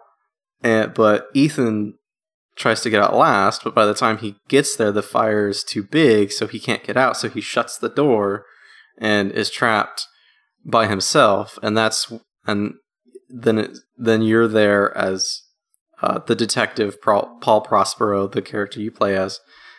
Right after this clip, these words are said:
and, um, he's like, "Oh," and Ethan's like, "Oh, you're here, you made it. Um, you're the character that I wrote about in one of my stories."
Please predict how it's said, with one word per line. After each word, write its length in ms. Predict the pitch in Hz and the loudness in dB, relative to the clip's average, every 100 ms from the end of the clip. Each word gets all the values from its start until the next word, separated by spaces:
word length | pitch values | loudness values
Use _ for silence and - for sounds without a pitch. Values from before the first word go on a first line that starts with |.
| _ - | _ -4
and, 580 | 110 101 104 101 95 - _ _ _ _ - | 0 2 0 -2 -4 -8 _ _ _ _ -4
um, 480 | - 92 92 90 90 | 0 2 2 0 -4
he's 180 | 95 - | -4 0
like, 220 | 104 95 - | 0 0 -2
"Oh," 300 | 147 175 156 | 2 4 4
and 220 | 113 107 | 2 2
Ethan's 260 | 127 131 135 | 2 0 -2
like, 120 | 123 - | -2 2
"Oh, 160 | 170 | 2
you're 220 | 151 131 | 2 0
here, 260 | 131 165 160 | 0 2 2
you 140 | 139 | 0
made 240 | - 147 143 | -2 -2 0
it. 280 | 127 110 - - | 2 0 -4 -2
Um, 380 | - 120 117 - _ | 2 2 0 -10 _
you're 240 | 127 127 143 | -2 2 2
the 100 | 147 | 0
character 720 | - 170 165 165 147 131 120 | -2 -2 -2 -2 0 2 2
that 160 | 110 135 | 0 0
I 140 | 147 | 2
wrote 240 | 139 156 147 | 2 2 2
about 540 | - 120 110 113 - | 2 2 2 0 -4
in 80 | 113 | -2
one 120 | 123 | -2
of 80 | 127 | 0
my 100 | 123 | -2
stories." 600 | - 156 151 127 113 | -2 0 2 0 -2